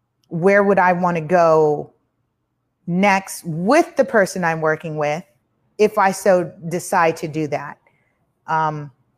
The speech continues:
it's so funny 'cause ninety days keeps coming up. I just had a conversation this morning about a ninety-day window, about a ninety-day contract. <laughs> So, n-, ninety days, uh, i-, is it,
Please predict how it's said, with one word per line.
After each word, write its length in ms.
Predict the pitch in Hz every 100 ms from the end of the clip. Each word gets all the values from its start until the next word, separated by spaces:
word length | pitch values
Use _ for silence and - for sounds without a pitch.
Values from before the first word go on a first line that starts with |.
| _ _ - - -
it's 180 | 190
so 140 | 262 254
funny 280 | 269 254 196
'cause 200 | 208 175
ninety 360 | 208 240 269
days 260 | 240 240 226
keeps 260 | 240 220
coming 380 | - 220 202 190
up. 240 | 160 135 -
I 120 | 147
just 180 | 170 185
had 140 | 190
a 40 | 180
conversation 640 | - 175 170 - 170 175
this 180 | 156 165
morning 240 | 170 160
about 260 | 147 156 147
a 40 |
ninety-day 520 | 147 151 147 139 147 143
window, 380 | 143 135 135
about 240 | 143 160 151
a 20 |
ninety-day 480 | 156 165 160 151 139
contract. 640 | - 147 - 139 113 _ _ _ _ _
<laughs> 140 | - - - 554 587 - - 523 - - - -
So, 600 | - - 196 175 170 170 - _ _ -
n-, 220 | 180 190 - - - - - - -
ninety 420 | 185 220 233 247
days, 520 | 226 214 214 202 - -
uh, 340 | 196 196 185 - -
i-, 140 | 233 233
is 180 | 247
it, 300 | 254 254 -